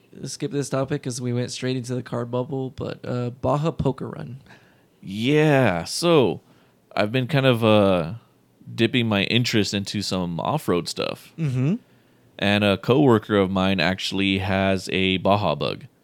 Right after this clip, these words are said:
Speaker 1: Yes.
Speaker 2: And he has it Honda J-swapped.
Speaker 1: Does he really?
Speaker 2: Yeah, it's actually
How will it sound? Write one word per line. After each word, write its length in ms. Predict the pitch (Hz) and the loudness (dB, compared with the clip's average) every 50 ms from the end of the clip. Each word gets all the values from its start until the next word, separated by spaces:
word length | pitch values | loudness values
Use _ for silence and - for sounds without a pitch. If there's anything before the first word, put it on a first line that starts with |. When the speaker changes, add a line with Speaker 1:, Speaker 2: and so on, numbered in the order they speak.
| _ - | _ -10
Speaker 1:
Yes. 500 | 87 - - - - - - - - - | -8 -8 -8 -8 -12 -16 -16 -14 -8 -2
Speaker 2:
And 400 | - 95 95 95 95 95 95 95 | 0 0 2 2 2 2 0 0
he 240 | 92 92 107 113 110 | -2 -2 -2 -2 0
has 300 | 104 101 95 98 95 92 | 0 0 0 0 0 0
it 260 | 104 98 98 98 95 - _ _ _ _ _ _ _ _ _ _ - | 0 2 2 0 0 -4 _ _ _ _ _ _ _ _ _ _ -12
Honda 360 | - 117 104 95 98 98 95 | -6 -2 0 0 0 0 -2
J-swapped. 680 | 92 110 127 170 170 - - 80 65 - _ - - - _ _ _ _ _ _ _ _ _ - - _ - _ _ _ - | -2 -2 -2 -2 -2 -2 -4 -6 -8 -8 _ -18 -20 -20 _ _ _ _ _ _ _ _ _ -20 -20 _ -20 _ _ _ -6
Speaker 1:
Does 200 | - 131 147 185 | -2 -2 0 0
he 60 | 175 | 2
really? 260 | 143 135 196 381 440 - - - | 0 0 0 -2 -4 -8 -12 -12
Speaker 2:
Yeah, 520 | - 113 107 104 104 104 98 87 85 80 76 | -6 -4 -2 -2 0 -2 -2 -2 -2 -4 -6
it's 120 | 82 - - | -6 -4 -2
actually 540 | 104 98 - - 98 92 87 82 82 92 | -4 -2 -2 -4 -4 -2 -2 -2 -4 -8